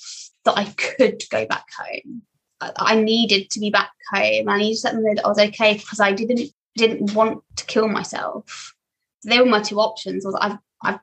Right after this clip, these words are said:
let it go so far that I need to either go back and face the shit show that I've created, or I needed to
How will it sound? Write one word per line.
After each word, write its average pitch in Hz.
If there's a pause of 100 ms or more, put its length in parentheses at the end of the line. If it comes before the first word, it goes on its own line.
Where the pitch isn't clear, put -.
(140)
let 226
it 294
go 262
so 247
far 226
that 233
I 208
need 214
to 220
either 208 (720)
go 240
back 240 (260)
and 196
face 196 (260)
the 202
shit -
show 202
that 202
I've 202
created, 190 (840)
or 214
I 196
needed 190
to 190